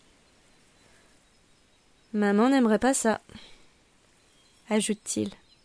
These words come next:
Elle n'en saura rien si vous fermez vos gueules. » Les deux aînés grimpent dans le houppier, vers la cime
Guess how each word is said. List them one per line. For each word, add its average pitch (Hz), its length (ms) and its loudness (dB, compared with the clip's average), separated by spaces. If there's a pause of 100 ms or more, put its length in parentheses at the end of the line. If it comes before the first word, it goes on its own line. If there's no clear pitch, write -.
(1080)
Elle 208 140 2
n'en 208 100 2
saura 202 280 -2
rien 247 180 0
si 277 140 -2
vous 208 100 0
fermez 320 340 4
vos 320 140 4
gueules. » 247 260 2 (2250)
Les 202 180 2
deux 233 260 2
aînés 226 260 4
grimpent 233 300 0
dans 214 140 2
le 220 120 4
houppier, 208 420 -6 (800)
vers 208 160 -2
la 202 100 -2
cime 262 420 0